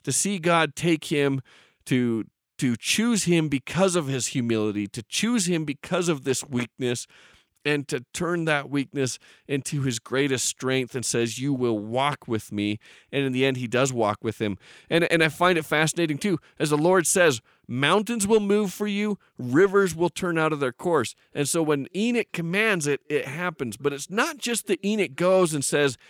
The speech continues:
"Hey, I want this mountain to move because I think God's gonna move this mountain." He, he says it because God told him,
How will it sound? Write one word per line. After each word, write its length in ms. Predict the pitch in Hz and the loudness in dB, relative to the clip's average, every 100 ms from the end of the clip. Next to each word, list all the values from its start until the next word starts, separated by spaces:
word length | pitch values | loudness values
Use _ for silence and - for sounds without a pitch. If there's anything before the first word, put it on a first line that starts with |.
| _ | _
"Hey, 160 | - 170 | -4 0
I 80 | 180 | 4
want 240 | 185 180 | 4 2
this 180 | 160 - | 0 0
mountain 300 | 147 160 143 | 2 2 0
to 60 | |
move 440 | 127 151 160 139 120 _ _ _ | 0 4 4 2 -2 _ _ _
because 440 | - 131 156 143 143 | -6 2 4 4 2
I 220 | 135 143 | 0 0
think 480 | - 165 156 - - 127 | 2 0 0 -4 -18 -6
God's 340 | 131 139 151 | 0 2 0
gonna 200 | - 147 | -2 -2
move 300 | 123 139 156 | 2 2 2
this 240 | 131 131 - | 0 -2 0
mountain." 320 | 139 170 - - - _ | 0 0 -2 -16 -20 _
He, 200 | 196 - | -6 -4
he 160 | 185 | -4
says 320 | 208 240 247 208 | -2 2 2 2
it 140 | - | -2
because 400 | 165 165 - 185 | -6 -6 0 0
God 400 | 139 180 180 180 151 _ | 0 0 2 0 -2 _
told 320 | - 247 277 | 0 0 2
him, 380 | 214 165 113 80 | 2 2 -2 -8